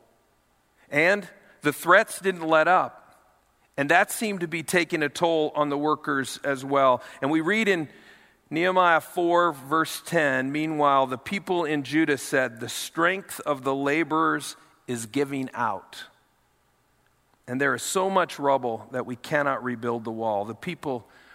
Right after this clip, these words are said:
are getting tired, and the project is beginning to lose momentum.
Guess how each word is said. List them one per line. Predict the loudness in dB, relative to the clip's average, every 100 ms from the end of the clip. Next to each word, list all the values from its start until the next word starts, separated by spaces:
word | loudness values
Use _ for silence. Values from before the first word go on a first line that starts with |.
| -10
are | -6
getting | 0 0 -2
tired, | -10 -2 2 2 0 -6 -10 -20 _ _ _ _
and | -10
the | -10
project | 0 4 4 2 -6 -8
is | -10 -12
beginning | -12 -6 -4 -4 -6
to | -8
lose | -6 -4 -6 -6
momentum. | -8 -6 -6 -6 -8 -14 -14